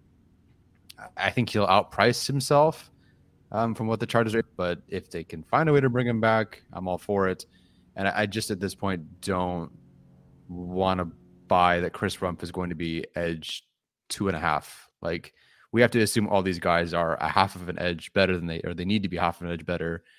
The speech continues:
than they're projected on the depth chart, because Khalil Mack and Joey Bosa, someone's gonna get hurt, someone's gonna miss time, and I don't believe that Chris Rumph is there yet.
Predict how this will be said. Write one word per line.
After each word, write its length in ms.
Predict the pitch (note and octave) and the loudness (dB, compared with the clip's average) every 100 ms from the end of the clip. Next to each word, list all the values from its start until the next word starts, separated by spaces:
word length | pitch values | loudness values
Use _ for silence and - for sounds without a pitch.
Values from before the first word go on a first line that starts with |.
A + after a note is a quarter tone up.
| _ _ - | _ _ -6
than 140 | G2+ | 0
they're 100 | F#2+ | 0
projected 420 | E2+ F2 F#2 - | 0 0 -2 -2
on 120 | F2 E2+ | -6 -4
the 60 | |
depth 200 | D#2+ F#2 | 0 -2
chart, 240 | - C#2+ - | -2 -6 -6
because 420 | - E2 D2+ - _ | -6 -6 -6 -12 _
Khalil 240 | - G2+ G#2 | -2 2 4
Mack 220 | F#2 F2+ | 2 0
and 180 | G2 G2 | -2 0
Joey 140 | F#2 | 0
Bosa, 340 | F2 F2 E2 E2+ | 0 -4 -4 -4
someone's 360 | - C#3+ A2+ | 0 2 2
gonna 120 | G2 | 0
get 140 | F2+ E2 | -2 -4
hurt, 260 | E2+ E2 | -4 -4
someone's 220 | - B2 G2+ | -2 -2 0
gonna 140 | F#2+ | 0
miss 160 | F2 - | -2 -4
time, 340 | E2+ D#2+ E2 _ _ _ _ - | -6 -6 -10 _ _ _ _ 0
and 120 | F#2+ | 4
I 60 | |
don't 160 | G2+ F#2+ | 4 4
believe 400 | F2+ F2+ F2+ E2 | 0 0 0 -2
that 300 | E2 D#2+ - - _ _ _ _ _ | -2 -2 -4 -12 _ _ _ _ _
Chris 260 | - G2 - | -6 -6 0
Rumph 320 | F#2 E2 - | -2 -2 -6
is 160 | E2+ D#2 | -10 -2
there 360 | F2 E2 D#2 D2 | -2 0 -4 -8
yet. 400 | D#2+ D#2+ A1 - | -6 -4 -6 -10